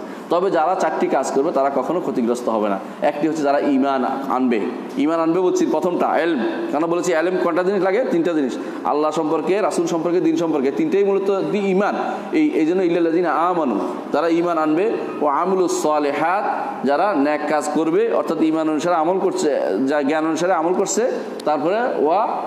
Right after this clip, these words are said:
ওয়া তাওয়াসাউ বিল হককে, হকের দাওয়াত দিয়েছে, হকের দাওয়াত দিয়েছে, ওয়া তাওয়াসাউ বিস সবর, এবং একে অপরকে হকের দাওয়াত দিছে। এখন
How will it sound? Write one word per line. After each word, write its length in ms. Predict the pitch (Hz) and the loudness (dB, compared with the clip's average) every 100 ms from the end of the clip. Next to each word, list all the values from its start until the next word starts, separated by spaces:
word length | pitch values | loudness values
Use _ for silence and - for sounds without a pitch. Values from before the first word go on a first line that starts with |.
| - - | -8 -4
ওয়া 120 | 151 | -2
তাওয়াসাউ 520 | 156 165 160 147 175 175 | 0 2 2 2 0 2
বিল 140 | 151 180 | 0 0
হককে, 380 | 190 151 240 226 - | -2 0 0 0 0
হকের 400 | 170 170 170 127 | 0 2 2 2
দাওয়াত 320 | 123 123 120 98 | 2 2 0 2
দিয়েছে, 360 | 120 120 120 98 - - - - | 2 2 0 -4 -6 -10 -12 -2
হকের 380 | 165 185 233 202 | 0 0 0 2
দাওয়াত 260 | 175 160 | 2 2
দিয়েছে, 400 | 131 131 127 127 101 - - - | 2 2 2 0 -2 -4 -6 -2
ওয়া 120 | 151 | -2
তাওয়াসাউ 600 | 170 160 151 143 - 175 | 0 2 2 0 0 2
বিস 220 | 165 - | 2 0
সবর, 280 | 165 190 247 262 254 - - | 0 2 2 0 -2 0 0
এবং 220 | 160 170 | 2 0
একে 240 | 156 143 - | 0 0 0
অপরকে 560 | 120 127 123 185 233 - - - | 0 0 0 0 0 -2 -6 -4
হকের 400 | 139 139 156 131 | -2 0 0 2
দাওয়াত 320 | 110 123 135 123 110 | 2 2 2 0 -4
দিছে। 180 | 123 190 | -2 0
এখন 420 | 170 120 131 | 2 0 0